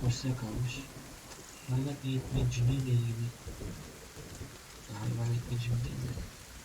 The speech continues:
dinozor eğitmeyi ile ilgili bir şeyler bulursam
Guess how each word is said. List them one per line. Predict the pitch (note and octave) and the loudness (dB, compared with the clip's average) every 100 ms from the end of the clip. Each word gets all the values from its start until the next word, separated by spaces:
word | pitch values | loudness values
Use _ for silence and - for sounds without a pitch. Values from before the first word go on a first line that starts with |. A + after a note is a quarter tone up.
| - - | -12 4
dinozor | B2+ B2+ B2+ B2 | 6 6 6 4
eğitmeyi | B2 - B2+ C3+ | 2 2 0 2
ile | B2 | 2
ilgili | G#2+ G#2+ G#2 - - - - - - - - - - - - - - | 0 -4 -8 -10 -14 -16 -16 -14 -14 -14 -14 -12 -12 -12 -12 -6 -2
bir | |
şeyler | - C3 C3 | 2 2 2
bulursam | C3 C3+ C#3 - B2+ | 2 0 -2 0 -2